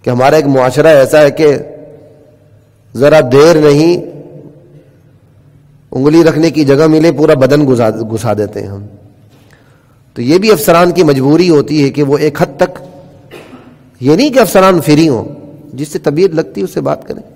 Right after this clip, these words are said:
लेकिन उनके अंदर फिरौनियत नहीं होनी चाहिए। लेकिन फिरौनियत ना होने का मतलब ये नहीं है कि उनके अंदर वकार ना हो, तमकनत ना हो। अपने ओहदे के मुताबिक अपने वकार, संजीदगी को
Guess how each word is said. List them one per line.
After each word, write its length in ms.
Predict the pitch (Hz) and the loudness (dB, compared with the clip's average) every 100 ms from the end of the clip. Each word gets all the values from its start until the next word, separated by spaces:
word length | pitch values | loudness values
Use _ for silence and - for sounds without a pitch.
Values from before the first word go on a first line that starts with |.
| _ _ _ | _ _ _
लेकिन 280 | - - 185 | -20 -10 -8
उनके 200 | 220 214 | -2 -2
अंदर 160 | 226 247 | 0 -2
फिरौनियत 560 | 190 151 160 196 220 | 0 0 0 0 0
नहीं 120 | 180 156 | -2 -4
होनी 180 | 117 | -6
चाहिए। 400 | 107 101 101 98 - - _ _ _ _ - | -8 -10 -10 -14 -16 -20 _ _ _ _ -10
लेकिन 200 | 143 190 | -2 -2
फिरौनियत 460 | 170 165 165 220 190 | 0 0 2 2 0
ना 100 | 208 | 2
होने 200 | 220 220 | 4 2
का 100 | 196 | 0
मतलब 320 | 185 214 214 | 0 2 0
ये 180 | 202 208 | 2 2
नहीं 180 | 269 254 | 2 0
है 60 | |
कि 120 | 208 | 0
उनके 240 | 202 202 202 | 0 0 0
अंदर 180 | 185 160 | 0 0
वकार 480 | 143 143 160 165 | 0 0 2 2
ना 120 | 147 143 | 2 0
हो, 180 | 139 135 | 0 0
तमकनत 520 | 151 139 147 147 143 | -2 -2 -2 -2 -4
ना 60 | 127 | -8
हो। 200 | 104 - - - - - | -8 -12 -18 -20 -18 -6
अपने 280 | 170 - 185 | -4 -2 -2
ओहदे 360 | 147 151 151 196 | 0 0 2 2
के 120 | 185 | 2
मुताबिक 500 | 147 147 147 160 185 | 0 2 2 2 0
अपने 300 | 170 - 170 | -4 -2 0
वकार, 520 | 135 131 156 175 180 | 0 0 4 4 4
संजीदगी 680 | 170 156 131 127 143 131 190 | 0 -2 -2 -2 -4 -4 -6
को 160 | 202 | 0